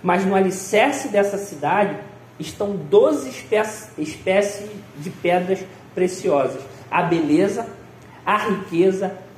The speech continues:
a esplendor no seu interior. E isso tudo, como eu disse,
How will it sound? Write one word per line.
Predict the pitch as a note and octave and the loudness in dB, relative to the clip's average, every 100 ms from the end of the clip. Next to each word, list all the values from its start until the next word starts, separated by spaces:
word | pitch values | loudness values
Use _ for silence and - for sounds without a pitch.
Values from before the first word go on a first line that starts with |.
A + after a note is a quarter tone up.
| - - | -18 -4
a | F#3+ G#3 | 0 0
esplendor | G3+ - G3+ F#3+ D3+ D3+ D#3+ - | -2 -4 -2 0 0 -2 -4 -10
no | D#3+ | -10
seu | D#3 - D3 C#3 C#3 - | -8 -6 -2 -2 -4 -6
interior. | D3+ D3+ D#3 D#3+ A#2+ - - | -6 -4 -2 -2 -4 -8 -6
E | F#3 E3+ | -2 0
isso | G#3 - F#3+ - | -2 -4 -10 -8
tudo, | G3 G3 | -8 -6
como | F#3+ F3+ | -4 -2
eu | |
disse, | D#3+ F#3+ - | 0 -2 -4